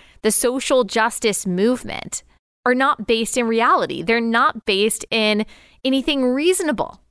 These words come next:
They're not based in any logic. How does someone who is being fired because of their skin color, their white skin color,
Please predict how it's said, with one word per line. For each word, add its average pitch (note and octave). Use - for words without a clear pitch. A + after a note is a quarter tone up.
They're C4+
not C4+
based C4
in C4
any C4
logic. C4
How E4
does E4+
someone C4+
who B3+
is B3+
being B3+
fired B3+
because B3+
of G3+
their G#3
skin C4+
color, E3+
their A3+
white G3+
skin C4
color, F#3